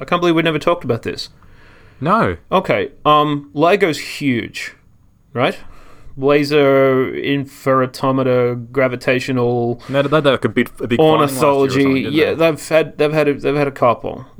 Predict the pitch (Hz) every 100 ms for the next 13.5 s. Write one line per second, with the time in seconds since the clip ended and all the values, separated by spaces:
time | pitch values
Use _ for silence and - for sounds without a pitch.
0 | - 120 - 117 113 110 113 110 110 107
1 | 98 - - - - 135 127 131 - -
2 | _ _ _ - - - - - 139 143
3 | 175 220 - - 196 196 151 139 131 -
4 | 147 143 135 123 120 - - - - 117
5 | 110 - 131 123 104 90 - - - _
6 | _ _ _ _ - - _ _ - 127
7 | 214 - - - - _ _ _ _ -
8 | 107 95 90 98 _ - 160 156 151 147
9 | - _ _ _ _ _ _ _ _ _
10 | _ _ 147 139 170 202 156 - _ _
11 | 160 151 170 196 - - 190 - - -
12 | _ _ _ _ _ - - - 233 175
13 | 120 80 80 - -